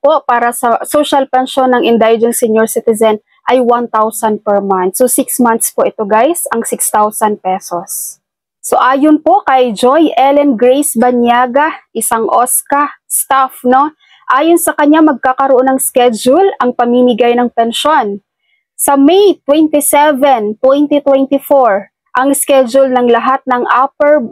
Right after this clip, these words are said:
barangays ng naturang bayan. So, ang mga bayan na to, guys, ito ay ang barangay ng Bu-,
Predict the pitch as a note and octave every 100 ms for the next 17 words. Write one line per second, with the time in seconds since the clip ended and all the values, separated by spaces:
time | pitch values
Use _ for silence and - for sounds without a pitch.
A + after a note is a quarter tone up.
0 | - - G#3+ A#3+ A#3 A#3 A3+ A3 A3+ B3
1 | - _ - B3+ C#4+ C#4 C4+ - B3+ B3
2 | A#3+ G#3 G#3 G#3 G#3 F#3+ F3+ F#3 - _
3 | _ - B3+ B3+ B3+ B3+ G#3+ A#3 C4+ C#4+
4 | C#4+ C4+ B3 B3+ D4+ F#4+ - B3+ B3+ A#3
5 | A3+ A#3 A3+ A#3 A#3 A#3 A3 A3+ A#3 B3+
6 | A#3+ B3 A#3 G#3 -